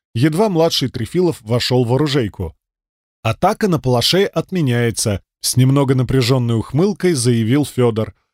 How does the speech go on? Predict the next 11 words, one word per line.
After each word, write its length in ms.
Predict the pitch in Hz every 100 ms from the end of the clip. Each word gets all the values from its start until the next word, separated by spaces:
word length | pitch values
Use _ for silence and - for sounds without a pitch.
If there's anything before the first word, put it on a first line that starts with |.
| _ _ _
«У 80 | 202
нашего 420 | 254 277 - 208
шкипера 640 | - - 180 226 226 208
нашлись 500 | 185 156 - 139 170
дела 300 | 135 135 123
поважнее. 800 | 131 127 120 104 117 113 107 104 - _ _ _ -
Но 140 | 110
есть 340 | 113 123 170 -
и 40 |
плохая 460 | 208 202 - 113 107
новость». 520 | 101 95 92 - -